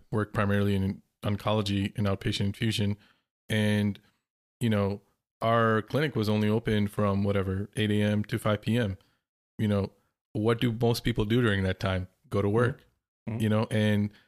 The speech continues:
Speaker 1: a lot of times people just had to quit their jobs because they had to make their appointments, they had to make their infusions. You know, are we really helping the patient? No, in my eyes, we're not, right? And that's why, like, I push technology, right? You know, like,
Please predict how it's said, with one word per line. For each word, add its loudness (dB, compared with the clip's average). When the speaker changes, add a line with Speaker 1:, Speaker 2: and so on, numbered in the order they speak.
Speaker 1:
a 0
lot 2
of 0
times 0
people 0
just 0
had 0
to 0
quit -4
their 2
jobs 0
because -2
they 0
had -2
to -4
make 0
their 0
appointments, 0
they -2
had -2
to -2
make -2
their 0
infusions. 0
You 2
know, 2
are 2
we 2
really 2
helping 0
the 0
patient? -4
No, 0
in 0
my 2
eyes, 0
we're 2
not, 0
right? 0
And 2
that's 2
why, 4
like, 0
I 2
push -4
technology, 0
right? 0
You 0
know, 2
like, 0